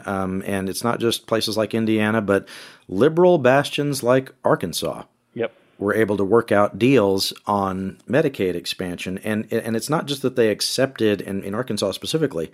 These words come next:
Speaker 1: they didn't just accept the Medicaid expansion the way it was laid out in the A C A originally. They worked out their own deal.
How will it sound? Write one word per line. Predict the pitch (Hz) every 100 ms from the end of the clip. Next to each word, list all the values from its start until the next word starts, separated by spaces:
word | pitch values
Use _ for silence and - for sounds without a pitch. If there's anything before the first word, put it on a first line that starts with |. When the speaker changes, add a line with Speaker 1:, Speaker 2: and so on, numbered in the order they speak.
| - - -
Speaker 1:
they | 117
didn't | 165 160
just | 135 110
accept | - - 131 127 - - _ _ -
the |
Medicaid | 104 107 104 104
expansion | 98 - 104 101 - 98 95
the | 98
way | 98 104
it | 101
was | 90
laid | 98 98
out | 95 92
in | 92
the | 90
A | 90
C | 87 95 107
A | 110
originally. | 98 120 127 104 98 95 - - _ -
They | 139
worked | 147 151
out | 135
their | 117
own | 107 101
deal. | 151 104